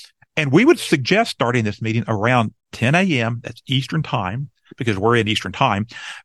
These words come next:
because by usually around noon, we've talked about all this for a couple of hours.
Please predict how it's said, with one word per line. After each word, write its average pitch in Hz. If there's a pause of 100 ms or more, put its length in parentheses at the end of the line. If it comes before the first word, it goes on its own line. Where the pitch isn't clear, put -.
because 180 (140)
by 143
usually 269
around 151
noon, 104
we've 120
talked 160
about 139
all 127
this 117
for 117
a -
couple 120
of - (160)
hours. 101